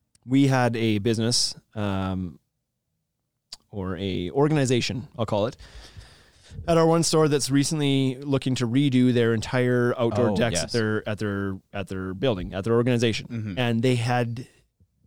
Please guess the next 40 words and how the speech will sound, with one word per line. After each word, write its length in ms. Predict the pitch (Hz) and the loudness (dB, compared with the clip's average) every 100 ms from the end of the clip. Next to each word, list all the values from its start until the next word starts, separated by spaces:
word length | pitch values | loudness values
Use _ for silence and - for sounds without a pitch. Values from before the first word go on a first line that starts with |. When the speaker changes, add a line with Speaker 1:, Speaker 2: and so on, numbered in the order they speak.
| _ _ | _ _
Speaker 1:
they 140 | 117 98 | -6 -4
have 260 | - 262 | 0 2
Ipe 320 | 240 - 104 87 | 2 2 0 -2
on 120 | 69 | -6
it. 180 | - - _ _ _ _ | -14 -20 _ _ _ _
It 80 | 147 | 2
was 100 | 139 | 4
all 160 | 160 220 | 4 2
done 220 | 156 202 | 2 2
in 80 | 170 | 4
Ipe. 400 | 131 123 120 117 | 2 2 2 2
I 100 | 107 | 0
think 260 | - 156 | -2 -2
it 40 | 196 | -2
was 100 | 143 | 0
about 200 | 123 - | -2 -4
four 300 | - 131 160 | -2 0 0
or 60 | |
five 220 | 139 120 107 | -2 -2 0
years 240 | 120 113 | -2 -2
ago. 260 | 98 76 - | -6 -10 -16
Speaker 2:
Right. 320 | 90 101 85 - _ _ _ _ | -6 -4 -6 -10 _ _ _ _
Speaker 1:
Not 440 | 120 139 180 202 - | -2 2 2 0 -6
properly 360 | - 147 135 123 | -2 0 2 0
maintained. 640 | 120 113 113 95 92 151 165 | 2 0 -2 -4 -4 -6 -6
So 280 | - 143 123 | -2 2 2
it 200 | 110 143 | 2 0
has 580 | - 123 120 117 117 117 | 0 -2 0 0 -2 -6
grayed. 360 | 175 98 98 101 | -6 -4 -2 -2
It 100 | 98 | -2
looks 200 | 120 - | -4 -4
dirty. 500 | 101 98 98 104 101 | -6 -4 -2 -2 -2
It's 180 | 104 95 | -2 -4
Speaker 2:
Mm-hmm. 120 | 87 | -4
Speaker 1:
cracked 480 | 87 117 113 123 - | -2 0 0 -2 -4
and 120 | 110 | -4
checked 320 | - 120 - | 0 -2 -2
a 40 | 104 | -4
bit 280 | 98 101 107 | -4 -4 -8
because 840 | 104 - 98 95 95 98 95 | -8 -4 -2 -2 -4 -6 -6